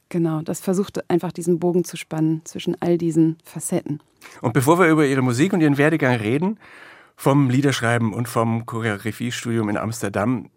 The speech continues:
Speaker 2: hören wir uns natürlich erstmal diese Musik an. Da fällt gleich nochmal das gleiche Stichwort, kaputtes Gerät,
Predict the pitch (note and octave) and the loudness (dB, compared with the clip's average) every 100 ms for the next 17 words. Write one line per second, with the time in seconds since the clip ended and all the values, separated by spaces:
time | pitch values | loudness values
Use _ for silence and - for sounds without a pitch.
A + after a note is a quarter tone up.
0 | - B2 C3+ G#2+ - - D3+ A2 A#2 G#2 | -6 -2 0 0 -2 -4 -4 -6 -6 -8
1 | G#2 G#2 G#2+ B2 - A2 D3+ C3 D#3 E3 | -6 -6 -4 -6 -6 -2 -2 0 0 0
2 | C3+ D#3+ F3 C3 A#2 C#3 D3 - A#2 C#3 | 2 2 4 2 0 0 -2 -4 -4 -4
3 | C3+ A#2+ D#3+ - A#2+ G#2+ F#2+ C3 - | -4 -6 -8 -8 -10 -6 -2 -2 -4